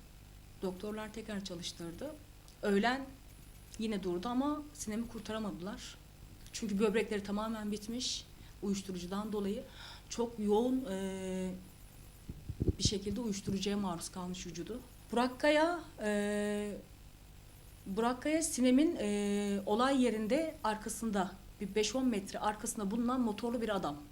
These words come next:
E, üzeri kanlı, elinde bidon şişesiyle polisler tarafından yakalanıyor. "Burada ne arıyorsun?" dediklerinde işte, "Ben, e, benzin,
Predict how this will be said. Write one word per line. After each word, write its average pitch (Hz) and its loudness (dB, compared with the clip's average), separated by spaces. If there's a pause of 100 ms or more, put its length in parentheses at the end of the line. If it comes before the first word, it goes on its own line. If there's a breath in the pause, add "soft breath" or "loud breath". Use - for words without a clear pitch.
(2000 loud breath)
E, 185 2
üzeri 214 0
kanlı, 262 2 (340)
elinde 196 0
bidon 208 2
şişesiyle 214 0
polisler 226 -2
tarafından 202 -4
yakalanıyor. 208 0 (840 loud breath)
"Burada 202 2
ne 226 2
arıyorsun?" 202 0
dediklerinde 185 -4
işte, 196 -4
"Ben, 202 0
e, 180 -2 (920)
benzin, 185 2